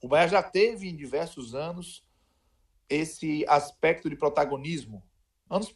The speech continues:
muito distantes, no passado, de protagonismo da região. E o escopo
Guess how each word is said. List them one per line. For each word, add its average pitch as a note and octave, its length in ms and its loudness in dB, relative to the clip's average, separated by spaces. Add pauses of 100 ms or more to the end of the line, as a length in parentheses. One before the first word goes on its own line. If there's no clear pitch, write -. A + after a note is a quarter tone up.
muito E3 460 -4
distantes, C3+ 540 0
no B2+ 120 -4
passado, B2+ 540 8 (260)
de C#3 140 -2
protagonismo D#3 600 4
da B2+ 100 -2
região. G2 400 -10 (640)
E G#3 80 0
o A3+ 80 2
escopo A3 880 6